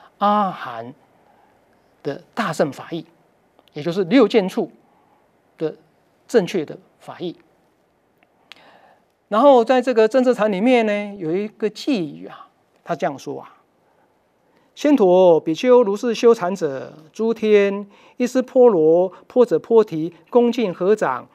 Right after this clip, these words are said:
起手作礼而说偈言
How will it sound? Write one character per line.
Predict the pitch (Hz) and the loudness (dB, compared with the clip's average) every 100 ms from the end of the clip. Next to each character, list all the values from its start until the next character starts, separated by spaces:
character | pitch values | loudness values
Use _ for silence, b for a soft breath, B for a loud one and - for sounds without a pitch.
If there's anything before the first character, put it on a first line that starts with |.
| b - | b -14
起 | - 220 | -6 -4
手 | 220 151 147 | -2 -4 -2
作 | 208 156 | -2 -2
礼 | 123 120 b | -4 -16 b
而 | 151 156 | -6 -6
说 | 185 175 | -2 -4
偈 | 170 170 | -4 -10
言 | 135 127 139 147 | -10 -10 -10 -12